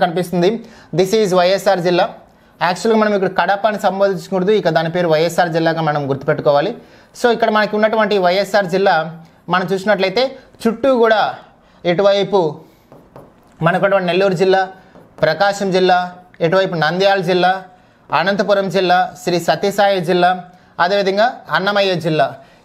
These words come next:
ఈ విధంగా చుట్టూ ఈ జిల్లాలతో, ఆ, ఆ యొక్క సరౌండింగ్ చేయబడింది. కాబట్టి వైఎస్ఆర్ జిల్లా అనేది ఒకటి ల్యాండ్ లాక్డ్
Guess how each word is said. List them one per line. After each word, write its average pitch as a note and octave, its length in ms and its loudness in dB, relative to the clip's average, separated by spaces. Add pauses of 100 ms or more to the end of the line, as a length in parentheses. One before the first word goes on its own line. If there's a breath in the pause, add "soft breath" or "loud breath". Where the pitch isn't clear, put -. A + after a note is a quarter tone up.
(120)
ఈ - 20 2 (100)
విధంగా B3 300 0 (180)
చుట్టూ A3+ 280 -2 (320)
ఈ - 20 2 (140)
జిల్లాలతో, G#3+ 360 0 (380)
ఆ, - 20 2 (200)
ఆ - 0 - (120)
యొక్క E3 220 -4
సరౌండింగ్ G3+ 460 0
చేయబడింది. F3+ 400 0
కాబట్టి F3 300 0 (540 loud breath)
వైఎస్ఆర్ G3+ 500 0
జిల్లా F#3 260 2
అనేది E3+ 240 -2 (440 loud breath)
ఒకటి E3+ 280 0 (600)
ల్యాండ్ F#3 440 0
లాక్డ్ D#3+ 300 0